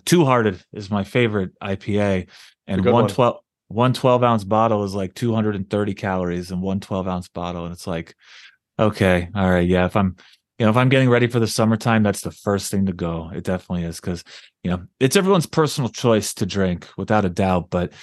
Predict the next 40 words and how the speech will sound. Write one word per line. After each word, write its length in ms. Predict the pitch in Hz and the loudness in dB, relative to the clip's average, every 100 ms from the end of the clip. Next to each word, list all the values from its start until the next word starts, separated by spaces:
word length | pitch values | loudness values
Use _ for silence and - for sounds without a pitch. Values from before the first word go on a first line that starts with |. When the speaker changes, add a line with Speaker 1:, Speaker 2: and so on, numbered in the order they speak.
| - - | -20 -4
Speaker 1:
it 160 | 113 - | -2 2
stops 560 | - 147 139 139 - | 2 4 2 2 -4
all 320 | - 113 120 117 | 0 2 4 2
fat 400 | - 117 - 120 | 0 0 0 0
burning 500 | 123 123 120 117 113 | 0 2 0 0 -2
and 180 | 120 104 | 0 2
muscle 340 | 107 113 117 | 2 2 0
building 420 | 101 107 107 104 98 | 2 2 4 2 0
properties 720 | - 107 101 101 101 98 - - | 0 0 2 2 2 0 -2 -2
on 240 | 110 113 | 2 4
a 140 | 107 98 | 2 -2
dime 640 | - 101 90 85 80 78 _ _ - | -2 -2 -2 -4 -8 -12 _ _ -4
because 480 | 98 - 110 92 101 | -2 2 0 2 0
your 80 | |
body 280 | 95 104 113 | 2 4 2
treats 340 | 107 123 120 117 | 2 -2 0 0
it 40 | |
like 200 | 104 107 | 0 0
a 40 | |
toxin. 520 | 104 135 160 - 90 87 | 0 -2 -2 -4 -4 -4
As 160 | 92 | -4
soon 180 | - 120 | 0 0
as 80 | 123 | 2
that 120 | 110 | 4
alcohol 380 | 113 110 107 107 | 2 2 0 2
is 100 | 101 | 2
in 80 | 104 | 2
your 100 | 101 | 0
system, 400 | 110 101 87 82 - - - | -2 -4 -4 -6 -10 -20 -8
it 120 | 98 | -2
immediately 420 | 92 98 117 120 110 | 4 4 6 4 2
stops 360 | - 110 104 | 2 0 0
burning 260 | - 110 107 | 2 4 4
fat 320 | - 98 95 | 2 0 2
and 100 | 92 | 2
it 80 | 90 | 2
immediately 400 | 92 101 101 95 | 4 4 4 0
stops 360 | - 95 95 | 0 0 0
building 320 | - 95 87 85 | -2 0 0 -2
muscle 420 | 85 - 82 | -4 -6 -8